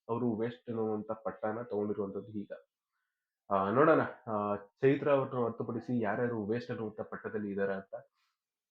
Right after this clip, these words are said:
ವಿಡಿಯೋ ಏನಾದ್ರೂ ಇನ್ಫಾರ್ಮೇಟಿವ್ ಇದ್ರೆ ಮಾತ್ರ ಮಿಸ್ ಮಾಡದೆ ಲೈಕ್ ಮಾಡಿ, ಶೇರ್ ಮಾಡಿ, ಕಾಮೆಂಟ್ ಮಾಡಿ.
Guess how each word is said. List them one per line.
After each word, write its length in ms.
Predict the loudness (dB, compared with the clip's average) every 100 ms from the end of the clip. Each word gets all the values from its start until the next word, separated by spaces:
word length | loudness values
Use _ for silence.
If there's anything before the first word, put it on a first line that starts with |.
| _ _ _ _ _ _ _ _ -6 2
ವಿಡಿಯೋ 220 | 6 8
ಏನಾದ್ರೂ 220 | 8 4
ಇನ್ಫಾರ್ಮೇಟಿವ್ 540 | 2 2 0 2 2
ಇದ್ರೆ 140 | 2 0
ಮಾತ್ರ 240 | 0 -2
ಮಿಸ್ 200 | -8 -6
ಮಾಡದೆ 200 | -2 0
ಲೈಕ್ 180 | 0 -2
ಮಾಡಿ, 160 | -4 -6
ಶೇರ್ 160 | -6
ಮಾಡಿ, 180 | -6 -4
ಕಾಮೆಂಟ್ 180 | -4 -4
ಮಾಡಿ. 240 | -6 -6